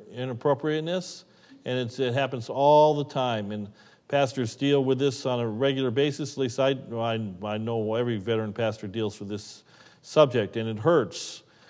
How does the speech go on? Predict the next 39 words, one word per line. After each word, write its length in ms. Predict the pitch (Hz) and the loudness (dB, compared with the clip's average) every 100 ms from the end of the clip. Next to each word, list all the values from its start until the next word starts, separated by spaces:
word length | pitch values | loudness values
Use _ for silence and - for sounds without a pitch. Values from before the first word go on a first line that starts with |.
| _ - | _ -14
It's, 220 | 107 - | -8 0
uh, 240 | 120 107 82 - - 117 | 2 2 -2 -14 -18 -6
uh, 280 | 113 110 104 | -2 0 0
we 120 | 113 | 0
gotta 380 | 127 127 117 98 - - | 2 4 2 0 -8 -10
resist 500 | 110 117 110 175 - | -4 -2 2 0 0
the 80 | 131 | -4
pleasures 580 | - 196 202 - 185 - | 4 6 6 4 0 0
of 120 | 165 | -2
sin. 520 | - 214 175 127 107 | 2 4 4 2 -2
Sin 240 | - 170 | -4 -2
is 140 | 170 147 | -2 -2
pleasurable, 640 | 202 196 143 120 123 120 - - _ - | 2 2 2 0 0 -2 -12 -20 _ -4
Bible 200 | 123 120 | -2 2
says, 240 | 135 117 | 2 0
for 320 | - 127 120 | -2 2 2
a 180 | 113 110 - _ _ _ | 2 -2 -10 _ _ _
season. 600 | - - 156 123 104 85 92 _ _ _ _ _ _ | -20 -2 0 0 -2 -10 -18 _ _ _ _ _ _
And, 280 | 113 113 107 | -4 -2 2
uh, 380 | 113 113 107 - | 4 4 0 -4
you 140 | 113 | -4
wanna 160 | 123 139 | 0 0
be 100 | 131 | 0
blessed 300 | 120 147 - | 4 2 2
of 100 | 123 | -2
God, 300 | 147 151 127 | 6 6 6
don't 180 | 139 131 | 0 -2
go 120 | 135 | 0
down 180 | 135 135 | 0 2
that 120 | 131 | 2
road. 380 | 123 147 143 107 | 4 6 6 4
And 100 | 104 | 0
much 240 | 117 120 - | -2 -2 -2
more 160 | 127 | -4
could 140 | 110 113 | -2 -6
be 100 | 107 | -6
said, 300 | - 139 117 | 2 2 2
of 120 | 104 | -2
course. 460 | - 101 92 - | -4 -4 -4 -12